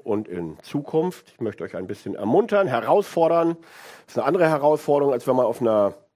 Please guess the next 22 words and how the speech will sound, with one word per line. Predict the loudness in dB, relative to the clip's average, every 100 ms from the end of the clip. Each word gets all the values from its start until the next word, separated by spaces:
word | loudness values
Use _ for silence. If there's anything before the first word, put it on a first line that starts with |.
| _ _ _ _ _ -20 _ _
wie | -6
soll | -4
ich | 0
sagen, | -2 -4 -12 _ -2
Kaffee | -2 0
trinken, | 0 0 0 -2 -2
Party | 2 2 0
ist | 0 -2 -2 -18 -20 -20 -20 -20 -2
und | 2 2
es | 0 2
nur | 4
darum | 4 2 0
geht, | 2 0 -2
welches | -6 2 2 2 0 0 -4 -6
Kuchenstück, | 0 0 0 0 2 4 2 -4 -4
welche | 0 0 -2 -4 -2 0 0 -2 -6 -12 _ _
Fingerfood | _ 0 2 2 -2 -6
ich | -6 -2
jetzt | -2 -2
als | -6 0
nächstes | 0 0 -14
esse. | -6 0 0